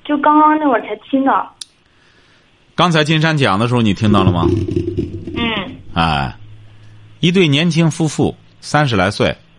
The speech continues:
Speaker 2: 三十出头。呃，妈妈呢，一看那，呃，刘伟杰妈妈一看也是挺精干、挺漂亮的。小伙子，爸爸也是个小帅哥，两个人在一起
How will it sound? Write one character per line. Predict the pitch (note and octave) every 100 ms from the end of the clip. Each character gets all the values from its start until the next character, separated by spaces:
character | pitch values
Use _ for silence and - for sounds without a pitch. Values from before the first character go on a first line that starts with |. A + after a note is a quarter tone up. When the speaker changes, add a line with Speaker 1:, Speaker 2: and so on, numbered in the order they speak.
| _
Speaker 2:
三 | - G#2+
十 | G2+ G2
出 | G#2+
头。 | F2 D2+ D2+ - _ _ _ _ _ _ _ _ _ _
呃， | B2 A2+ A2+ A2 A2 A2 G#2+ G#2+ A2+ - _ _ _ _ -
妈 | D#3 F#3 F#3+
妈 | E3
呢， | B2+ A2
一 | C3+
看 | - C3+ A2
那， | A2+ A2 G2+
呃， | - - - F#2 G2+
刘 | A#2
伟 | C3
杰 | G2+ A#2
妈 | B2 B2+
妈 | B2
一 | F#2+ A#2+
看 | - A#2
也 | F#2
是 | F#2
挺 | F2+ F#2 F2
精 | A2 G#2+
干、 | G2+ C#2 -
挺 | F2
漂 | E2+ G#2+
亮 | E2+ D2+
的。 | C#2 A#1 _ _ _ _ _ _ _ _
小 | - A2
伙 | C3+ G#2 F#2+
子， | A2
爸 | - -
爸 | G#2
也 | F#2 E2+
是 | - G2
个 | F2+ E2+
小 | E2+
帅 | D#2 F#2
哥， | D#2+ F#2+ G2+
两 | F2+ F2
个 | G2
人 | G#2+ G#2
在 | G#2+
一 | F2+
起 | D2 - C#2